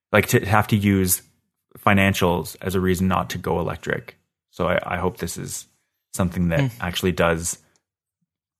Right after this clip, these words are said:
Speaker 1: come out. I, I mean, he was saying March. He said i-, immediately in the press conference, he said March,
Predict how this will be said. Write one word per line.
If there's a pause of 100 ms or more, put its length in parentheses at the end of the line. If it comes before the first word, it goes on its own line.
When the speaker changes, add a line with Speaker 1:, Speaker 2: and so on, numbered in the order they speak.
(200)
Speaker 1:
come
out.
I,
I
mean,
he
was
saying
March. (160)
He
said
i-,
immediately
in
the
press
conference,
he
said
March,